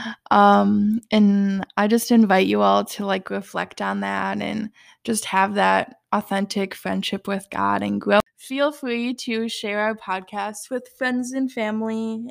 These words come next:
and subscribe. Follow us on Instagram. If you have any questions ever, like, don't be afraid to email us or D M us. And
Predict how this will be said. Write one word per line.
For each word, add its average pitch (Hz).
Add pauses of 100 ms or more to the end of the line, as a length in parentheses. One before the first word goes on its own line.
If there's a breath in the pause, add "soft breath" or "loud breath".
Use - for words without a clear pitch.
and 208
subscribe. 208 (240 loud breath)
Follow 220
us 226
on 233
Instagram. 220
If 220
you 247
have 247
any 247
questions 233
ever, 240
like, 208 (280 soft breath)
don't 226
be 226
afraid 208
to 220
email 214
us 226
or 240
D 202
M 202
us. 214 (420 loud breath)
And 233